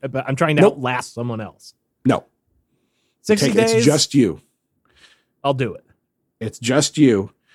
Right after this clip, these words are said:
Speaker 2: You're, you know, you're by yourself, no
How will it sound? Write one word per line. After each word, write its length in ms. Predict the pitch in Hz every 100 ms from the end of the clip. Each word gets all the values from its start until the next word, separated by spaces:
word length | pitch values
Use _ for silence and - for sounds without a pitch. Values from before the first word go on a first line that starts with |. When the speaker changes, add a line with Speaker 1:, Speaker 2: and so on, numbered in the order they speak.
| _ _ -
Speaker 2:
You're, 340 | 107 101 95 - 85 71 _ -
you 160 | 95
know, 120 | 90 85
you're 160 | 90
by 200 | 87 117
yourself, 400 | 151 - 156 131
no 500 | 131 117 131 139 143